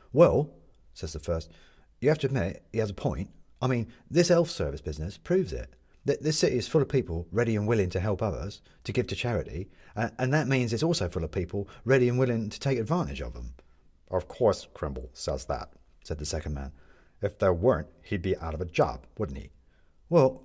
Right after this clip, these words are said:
good thing he's not, I say," says the first. "Well, you would say that. You're in his department."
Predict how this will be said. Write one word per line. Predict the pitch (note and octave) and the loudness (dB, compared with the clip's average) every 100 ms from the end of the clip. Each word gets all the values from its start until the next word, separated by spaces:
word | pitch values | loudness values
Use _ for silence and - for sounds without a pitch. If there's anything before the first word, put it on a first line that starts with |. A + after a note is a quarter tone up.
| - | -4
good | - E3 | 2 4
thing | C#3+ A#2+ | 4 2
he's | - A2+ | 0 2
not, | F3+ B2 - | 2 0 -2
I | A#2+ D#3 | 0 2
say," | - A#2 D3 - - _ _ - | 2 -2 -4 -14 -20 _ _ -12
says | D#2+ | -12
the | - | -8
first. | - C2+ - _ _ _ - | -8 -8 -10 _ _ _ -2
"Well, | F2 D2+ | -2 0
you | D#2+ | -2
would | D2+ G#2+ | -2 -2
say | - C2+ | -2 -4
that. | C#2+ D2+ - - | -6 -10 -12 -4
You're | F2 F#2 | 0 0
in | D2 | -2
his | D#2+ - | -8 -8
department." | D2 G2+ A2 - - | -2 2 2 0 -14